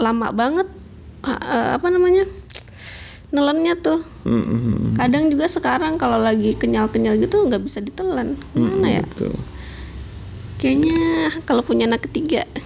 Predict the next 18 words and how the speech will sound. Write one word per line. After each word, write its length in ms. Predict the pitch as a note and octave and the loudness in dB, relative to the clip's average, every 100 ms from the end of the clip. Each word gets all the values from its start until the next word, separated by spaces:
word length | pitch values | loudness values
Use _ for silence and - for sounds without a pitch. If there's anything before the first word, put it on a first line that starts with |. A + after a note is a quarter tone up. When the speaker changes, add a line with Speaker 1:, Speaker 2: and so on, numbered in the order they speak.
| - | -2
Speaker 1:
kalau 560 | A3+ A#3 C#4+ B3 B3+ D4+ | 2 4 4 4 2 0
Speaker 2:
Kalau 800 | - - A4 G4 G#4 G#4 G4+ D2 | -4 2 2 6 4 4 0 -2
ada 160 | B1 D2 | -2 -2
anak 160 | F#2 | -2
ketiga, 400 | - G2 F#2+ A2+ | -2 0 2 2
ya 300 | A2+ G#1 D#2 - | 2 2 0 2
itu 300 | - A#2+ - B2 | 0 0 2 2
ya. 160 | A2 | 4
Speaker 1:
Diperbaiki. 720 | A#2 A#3 G#3+ G#3 G#3+ - B3 | 0 -2 -2 0 0 0 0
Mungkin 320 | A#3 B3 D4+ D#4+ | 2 2 2 2
Speaker 2:
Yang 60 | |
Speaker 1:
P 20 | |
R-nya 160 | G#3+ A3 | 2 2
Speaker 2:
kekurangan-, 480 | - A2+ A2+ A#2 A2+ | 2 2 2 2 2
Speaker 1:
itu. 80 | A2 | 2
Speaker 2:
kekurangan 480 | G#2+ G#2+ A2+ A2 A2 | 2 2 2 4 2
kita 180 | A2 A#2 A2+ | 0 0 2
adalah 380 | A2 G#2+ A2 | 2 4 2